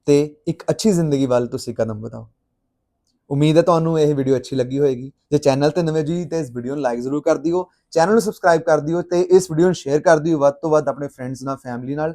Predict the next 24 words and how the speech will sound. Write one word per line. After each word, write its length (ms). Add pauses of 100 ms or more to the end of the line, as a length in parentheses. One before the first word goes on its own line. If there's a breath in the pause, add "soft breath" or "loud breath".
(520)
ਤਾਂ 80
ਕਿ 100
ਉਹਨਾਂ 160
ਨੂੰ 100
ਵੀ 40
ਪਤਾ 200
ਲੱਗੇ 220
ਕਿ 80
ਤੁਸੀਂ 340
ਅੱਛਾ 220
ਕੰਟੈਂਟ 360
ਦੇਖਦੇ 280
ਹੋ, 100 (260)
ਤੁਸੀਂ 220
ਅੱਛੀ 200
ਵੀਡੀਓਜ਼ 300
ਦੇਖਦੇ 280
ਹੋ, 100
ਤੁਸੀਂ 240
ਇਹੋ 140
ਜਿਹੀ 100
ਵੀਡੀਓਜ਼ 260
ਦੇਖਦੇ 260
ਹੋ 160